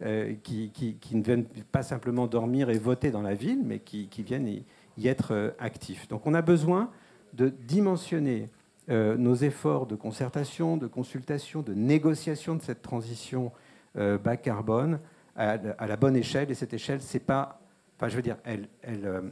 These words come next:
elle dépasse le maillage administratif traditionnel français, euh,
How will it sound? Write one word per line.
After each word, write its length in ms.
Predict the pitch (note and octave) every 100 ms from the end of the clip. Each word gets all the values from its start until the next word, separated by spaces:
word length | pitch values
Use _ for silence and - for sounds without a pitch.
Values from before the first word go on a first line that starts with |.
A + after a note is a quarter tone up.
| -
elle 180 | C3 G#2+
dépasse 420 | D#3 D#3 G3+ -
le 60 | A2+
maillage 300 | A2+ C3+ B2+
administratif 680 | A2+ A2+ A2+ - G#2+ C3+ -
traditionnel 560 | A#2 G#2 G2+ G2+ G#2+
français, 400 | G#2 G2 - - _ _ _ _
euh, 80 | -